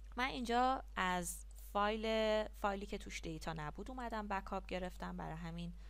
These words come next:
اونجا هم دیتا ها رو نشون نمیداد. خب، و اما اینکه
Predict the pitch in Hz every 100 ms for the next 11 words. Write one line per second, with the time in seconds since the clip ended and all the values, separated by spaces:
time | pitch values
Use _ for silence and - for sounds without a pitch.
0 | - - - - 170 160 156 160 165 170
1 | 160 160 156 147 156 165 160 - 151 147
2 | - - - - - - - - - -
3 | - - - - - - - - - -
4 | - - - - - - - - - 226
5 | 233 - 294 330 349 359 359 - - -
6 | - - - - - - 269 285 - 285
7 | 277 269 269